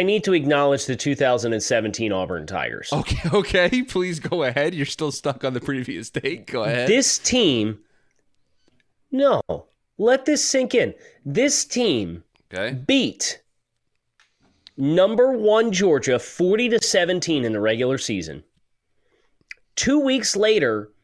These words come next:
Speaker 1: beat number one Alabama twenty-six to fourteen in Auburn.
Speaker 2: Is, is this, is this Bo Nix? This is not Bo Nix's freshman season, is it?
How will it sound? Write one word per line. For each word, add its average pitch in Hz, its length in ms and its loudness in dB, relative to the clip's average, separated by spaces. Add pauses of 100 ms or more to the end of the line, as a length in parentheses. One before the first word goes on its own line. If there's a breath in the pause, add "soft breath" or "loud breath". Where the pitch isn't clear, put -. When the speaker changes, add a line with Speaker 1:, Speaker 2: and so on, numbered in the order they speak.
(280)
Speaker 1:
beat 196 300 -4
number 202 580 2
one 185 520 2
Alabama 160 680 2
twenty-six 151 560 -2
to 151 80 0
fourteen 131 640 -4 (400)
in 139 120 2
Auburn. 131 420 2 (1120)
Speaker 2:
Is, 123 280 -6 (100)
is 131 260 -10
this, 156 500 -10 (920)
is 120 200 -8
this 156 160 -4
Bo 143 240 -2
Nix? 139 340 -6
This 131 220 -8
is 117 80 -10
not 110 160 -8
Bo 98 100 -6
Nix's 90 320 -10
freshman 87 340 -14
season, - 340 -18
is 92 120 -14
it? 135 120 -16